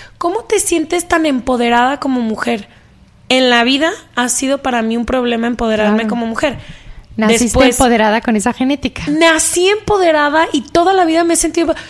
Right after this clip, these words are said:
Speaker 1: sea, yo nunca me he sentido en desventaja con un hombre en mi vida. Y leo, y cuando es de que lee este libro de empoderamiento de la mujer, lo leo y yo de que, güey, no
Speaker 2: Ya
Speaker 1: estoy
Speaker 2: me sé
Speaker 1: entendiendo.
Speaker 2: todo.
Speaker 1: No, y no es, no re-, no me
Speaker 2: Ah, ya,
Speaker 1: retumba
Speaker 2: ya.
Speaker 1: a mí. Y
Speaker 2: Porque
Speaker 1: cuan-
Speaker 2: lo haces vida.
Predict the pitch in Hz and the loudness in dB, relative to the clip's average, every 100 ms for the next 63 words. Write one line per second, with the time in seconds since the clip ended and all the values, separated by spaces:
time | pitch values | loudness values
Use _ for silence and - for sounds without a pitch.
0 | - - 240 330 339 370 381 392 349 330 | -10 -8 -2 0 2 0 2 0 0 0
1 | 339 330 311 330 320 277 247 226 262 302 | -2 -2 -2 0 -2 -2 -4 -4 -4 -4
2 | 294 262 254 269 277 311 320 247 240 233 | -4 -2 0 0 0 0 0 -2 -2 -2
3 | 226 220 214 208 - - - - 262 277 | -2 -2 -4 -6 -10 -14 -14 -8 -4 0
4 | 269 285 302 349 - 214 254 247 247 - | 0 2 0 -2 -6 -2 -2 0 -4 -6
5 | 269 262 - - 262 262 - 294 285 294 | -8 -8 -10 -4 -2 -2 -2 -2 0 -2
6 | 285 262 233 233 233 247 240 226 - - | 0 0 0 0 -2 -4 -6 -10 -16 -6
7 | 240 254 254 277 294 285 277 247 233 - | -2 0 2 0 0 -2 -2 -4 -6 -10
8 | 233 233 240 233 220 220 226 247 254 269 | -6 -4 -4 -6 -6 -2 0 0 0 0
9 | 294 269 202 208 247 247 330 427 440 349 | 2 2 2 -2 -4 -2 0 0 0 -2
10 | 381 - 302 320 359 403 440 453 - 320 | -4 -6 -4 0 0 0 -2 -4 -8 -4
11 | 349 370 427 240 220 - 156 311 285 285 | -2 0 0 0 0 -2 -4 -2 -4 -4
12 | - 320 330 349 349 311 285 330 320 185 | -2 0 0 0 0 0 0 0 0 -4
13 | - - - - _ _ 285 285 277 254 | -12 -20 -20 -20 _ _ -2 -2 0 2
14 | 190 233 233 233 208 233 190 | 2 2 -2 -6 -6 -6 -8